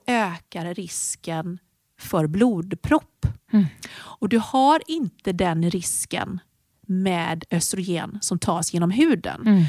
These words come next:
Speaker 1: Så då är ju den ständiga frågan, varför ens envisas med att skriva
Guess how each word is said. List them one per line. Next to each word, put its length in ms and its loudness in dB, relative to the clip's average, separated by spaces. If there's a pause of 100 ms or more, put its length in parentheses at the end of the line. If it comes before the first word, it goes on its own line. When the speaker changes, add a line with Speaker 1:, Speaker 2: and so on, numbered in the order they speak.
(120)
Speaker 1:
Så 140 -2
då 300 4
är 160 2
ju 100 4
den 120 2
ständiga 380 2
frågan, 560 0 (340)
varför 880 4
ens 480 0 (120)
envisas 1400 2 (340)
med 320 4
att 120 -2
skriva 440 2